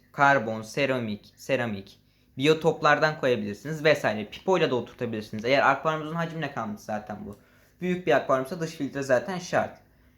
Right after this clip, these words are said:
Küçük bir akvaryumsa pipo filtreyle, iç filtreyle vesaire oturtabilirsiniz. Balık sayısı da bakteri kültürü için önemlidir. Aslında bir bakımdan bakıldığında bakteri kültürü sadece yararlı bakterilerden oluşmaz. Mesela balık dışkılarından da oluşur. Balık dışkıları da bakteri kültürünü kapsar.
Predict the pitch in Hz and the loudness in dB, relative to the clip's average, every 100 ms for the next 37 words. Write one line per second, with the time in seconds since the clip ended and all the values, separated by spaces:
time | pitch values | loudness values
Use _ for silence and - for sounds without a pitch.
0 | _ _ - 196 - - 143 - 123 120 | _ _ -10 -10 -8 0 0 2 0 0
1 | 120 180 - - 175 - 117 104 117 107 | -4 -8 -8 -4 -4 -2 -6 -4 -4 -2
2 | 123 160 - 147 - 127 120 143 151 131 | -2 -4 -6 -6 -2 -2 0 0 2 0
3 | 175 160 156 - 180 139 127 - 110 104 | 2 -2 -2 -6 -4 -2 -6 -6 -4 -4
4 | 104 - - _ _ _ _ _ _ _ | -4 -8 -18 _ _ _ _ _ _ _
5 | 143 170 170 196 180 180 175 113 - - | 4 4 2 0 0 0 4 4 2 -12
6 | _ _ - 123 120 123 120 113 107 107 | _ _ 2 2 2 -4 -4 -8 -10 -12
7 | 101 107 107 98 98 - _ _ _ - | -10 -6 -4 -6 -12 -18 _ _ _ -2
8 | 135 151 196 175 170 170 185 180 175 170 | 0 0 -2 0 0 0 2 2 2 -2
9 | 170 175 175 151 151 175 175 185 175 170 | -4 -2 2 0 0 -6 -4 -6 -8 -8
10 | 165 180 170 160 156 156 151 156 165 170 | -2 0 2 4 4 2 2 0 0 0
11 | 160 196 190 151 117 104 131 131 117 139 | 0 -2 -4 -4 -4 -4 -2 0 2 2
12 | 147 151 - 151 151 151 151 131 107 - | 0 -6 -4 -2 -2 -2 -2 2 2 2
13 | 117 113 - 120 131 135 131 127 - 156 | -4 -4 -6 0 0 -2 -8 -10 -4 0
14 | 160 143 107 107 113 107 107 104 110 104 | 2 2 0 0 -4 -6 -10 -10 -6 -4
15 | 110 107 - 156 - | -4 -6 -4 -4 -6